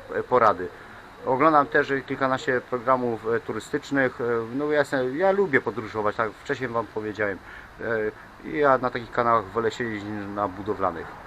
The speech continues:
Budowlany podglądam czasami z kuli, bo jestem budowlańcem. I witam was, e, dzisiaj w dniu, powiedzmy, kolejnego odcinka,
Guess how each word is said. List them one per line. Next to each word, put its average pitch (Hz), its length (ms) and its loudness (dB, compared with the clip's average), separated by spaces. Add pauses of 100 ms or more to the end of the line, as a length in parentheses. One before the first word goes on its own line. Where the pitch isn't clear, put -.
(160)
Budowlany 135 440 6
podglądam 110 440 0
czasami 117 420 -2
z - 80 -12
kuli, 104 360 -6 (960)
bo 117 80 2
jestem 107 200 -2
budowlańcem. 95 520 -4 (800)
I 107 320 -2 (100)
witam 131 280 2
was, 110 300 0
e, 110 200 4
dzisiaj 107 240 -2
w 98 100 -6
dniu, 120 220 2 (760)
powiedzmy, 110 580 2 (320)
kolejnego 117 720 4
odcinka, 110 720 0